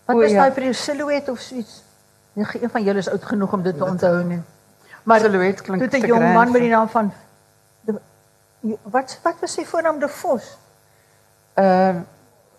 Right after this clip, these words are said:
Speaker 1: Ion,
Speaker 2: Le-,
Speaker 1: Ion De
Speaker 2: Ion,
Speaker 1: Vos.
Speaker 2: Ion De
Speaker 1: Hy het,
Speaker 2: Vos.
Speaker 1: hy het 'n onderhoud met my gedoen en toe vra hy vir my nou, "Waar kom die idees vir die boeke vandaan?" Ag, vir die, vir die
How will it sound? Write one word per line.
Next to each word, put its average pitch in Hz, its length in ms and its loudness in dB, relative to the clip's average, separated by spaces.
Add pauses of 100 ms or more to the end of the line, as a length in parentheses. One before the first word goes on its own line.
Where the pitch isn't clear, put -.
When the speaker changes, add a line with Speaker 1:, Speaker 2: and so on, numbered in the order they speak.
(1160)
Speaker 1:
Ion, 320 300 6
Speaker 2:
Le-, 240 200 2
Speaker 1:
Ion 294 200 4
De 247 60 2
Speaker 2:
Ion, 208 280 4
Speaker 1:
Vos. - 80 -12
Speaker 2:
Ion 214 300 2
De 175 80 4
Speaker 1:
Hy 233 100 8
het, 254 80 4
Speaker 2:
Vos. 139 80 -2
Speaker 1:
hy 226 120 4
het 233 80 -4
'n 262 120 4
onderhoud 269 300 4
met 240 160 2
my 202 160 2
gedoen 196 340 -2
en 208 160 -2
toe 226 100 -10
vra 285 280 2
hy 285 100 2
vir 269 140 -14
my 233 100 0
nou, 226 240 0
"Waar 277 480 2
kom 262 340 0
die 254 180 -6 (320)
idees 214 500 -2
vir 214 80 -4
die 196 100 -2
boeke 175 240 -2
vandaan?" 143 500 -4 (340)
Ag, - 200 0
vir 247 80 4
die, 208 180 -2
vir - 200 -4
die 180 160 -4